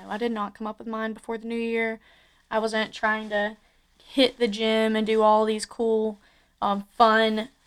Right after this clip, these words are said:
self-improvement things at the beginning of the year, and that's okay. And I just want you guys to know that that's a good mindset to have, at least in my opinion.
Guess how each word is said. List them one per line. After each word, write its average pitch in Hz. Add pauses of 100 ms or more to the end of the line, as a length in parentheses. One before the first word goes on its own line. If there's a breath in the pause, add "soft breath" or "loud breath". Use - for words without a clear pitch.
(140)
self-improvement 220
things 208
at -
the 208
beginning 208
of 202
the 208
year, 214
and 269
that's -
okay. 220 (240)
And 202
I 202
just 196
want 196
you 202
guys 196
to 202
know 190
that 196
that's 196
a 208
good 196
mindset 190
to 202
have, 196
at -
least 202
in 185
my 185
opinion. 220